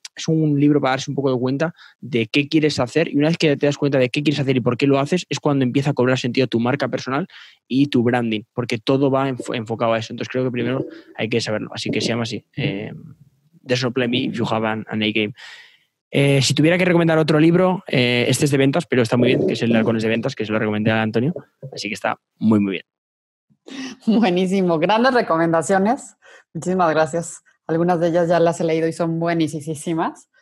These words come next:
Speaker 2: Me llamó muchísimo la atención este libro que acabas de mencionar, el penúltimo. Lo voy a buscar <laughs> a ver qué tal.
Speaker 1: Te
Speaker 2: Yo
Speaker 1: va a
Speaker 2: no,
Speaker 1: gustar.
Speaker 2: yo lo he leído. Ander, muchísimas gracias por tu tiempo. Eh, yo he disfrutado muchísimo el podcast, he aprendido bastante de ti.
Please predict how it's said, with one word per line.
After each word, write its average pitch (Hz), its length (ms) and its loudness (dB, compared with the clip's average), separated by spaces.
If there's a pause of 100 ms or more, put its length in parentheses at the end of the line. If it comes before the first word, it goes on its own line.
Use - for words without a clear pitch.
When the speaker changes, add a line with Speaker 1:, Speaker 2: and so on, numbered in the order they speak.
(360)
Speaker 2:
Me 180 80 2
llamó 208 180 4
muchísimo 208 360 2
la 170 80 4
atención 160 300 -2
este 170 200 -2
libro 165 260 2
que 151 80 -6
acabas 156 260 -2
de 151 80 -2
mencionar, 143 520 -4
el 196 120 -2
penúltimo. 147 640 -4 (420)
Lo 202 340 6
voy 214 140 6
a 226 100 4
buscar 185 380 2 (200)
<laughs> - 160 -20
a 196 200 0
ver 160 340 0
qué 160 120 0
tal. 156 220 -4
Speaker 1:
Te 147 60 -2
Speaker 2:
Yo - 40 0
Speaker 1:
va 139 60 0
a - 20 0
Speaker 2:
no, 156 100 0
Speaker 1:
gustar. 151 200 -4
Speaker 2:
yo 156 100 0
lo 151 60 0
he 147 40 2
leído. 143 300 -2 (600)
Ander, 226 260 4
muchísimas 254 400 6
gracias 233 260 4
por 208 120 -2
tu 180 120 0
tiempo. 185 500 2 (200)
Eh, 151 340 2
yo 175 160 4
he 175 80 6
disfrutado 165 400 0
muchísimo 156 520 -2
el 143 80 -4
podcast, 143 360 -6
he 151 60 0
aprendido 156 460 0
bastante 147 440 -2
de 147 140 0
ti. - 260 -12